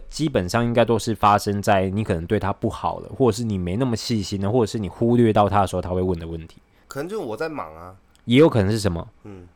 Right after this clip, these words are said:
Speaker 1: 你们已经太久没有过性行为。
Speaker 2: 这也会，这会导-，
Speaker 1: 嗯。
Speaker 2: 导致你们，我觉得性行为很重要。
Speaker 1: 非常重要。
Speaker 2: 对，对，对。
Speaker 1: 我那时候有说过一句话嘛，
Speaker 2: 嗯。
Speaker 1: 我觉得当然不是全部的情侣都是这样子的。
Speaker 2: 对。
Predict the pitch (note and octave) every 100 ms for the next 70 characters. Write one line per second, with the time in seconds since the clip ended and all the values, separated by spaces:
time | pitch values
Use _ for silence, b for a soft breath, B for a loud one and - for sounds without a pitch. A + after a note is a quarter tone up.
0 | _ G#2 G2+ F#2 B2+ - A#2+ - F2 F2
1 | G2 E2+ F#2+ - F#2+ F2 F2 E2 E2 -
2 | _ _ b b b _ D#3+ B2 G2+ A#2+
3 | G2 F#2 C3 C3 G2 F2 B2+ A#2 G2+ -
4 | - F#2+ - C3 G#2 F2+ F2 F2+ F2 F2
5 | F2 A2+ E3+ F3+ F3 A#2 A2 G#2 E2 D2
6 | - D#2 D#2+ D2+ G#2+ F#2+ E2+ E2 E2 D#2+
7 | D#2+ F#2+ F2 E2+ D#2 - _ - G#2+ C#3
8 | C3+ C3 C3 C3 B2 C3 - _ - A2
9 | F2+ A#2 A#2 G#2 G2 G2 F#2+ E2 - G2
10 | E2+ B B G#2+ G#2+ C3+ D3 C3+ E2 _
11 | - F3 C#3 B2 B2 - D3 C3+ - A2
12 | A#2 B2+ G#2 F#2+ F#2 F2+ B1+ - - G#2
13 | A#2 F#2+ F#2+ F#2 F2 F#2 E2 E2 D#2+ C2+
14 | - G2 - A2